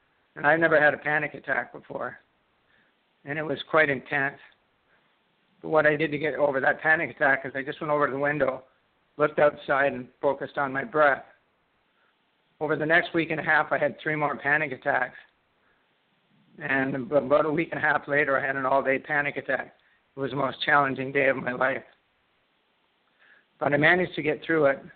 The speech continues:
by taking an adrenal supplement, having a conversation with a friend who reassured me that a panic attack is just the body's way of letting go of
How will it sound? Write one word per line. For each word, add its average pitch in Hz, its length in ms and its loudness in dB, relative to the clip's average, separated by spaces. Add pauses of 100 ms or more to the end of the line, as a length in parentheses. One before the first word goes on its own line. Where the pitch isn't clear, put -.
(760)
by 139 140 -6 (100)
taking 147 380 -4
an 127 100 -8
adrenal 143 680 -4
supplement, 143 520 -8 (960)
having 151 260 2
a 139 60 2
conversation 147 680 2
with 135 100 -4
a 127 160 -6
friend 147 300 2
who 127 140 -8 (800)
reassured 147 500 0
me 143 140 -2
that 123 340 -4 (100)
a 143 60 -14
panic 156 380 2
attack 139 380 2
is 135 80 -6 (120)
just 139 160 -4
the 135 80 -10
body's 139 360 2
way 135 160 0
of 123 80 -2
letting 135 280 0
go 131 180 4
of 113 60 -4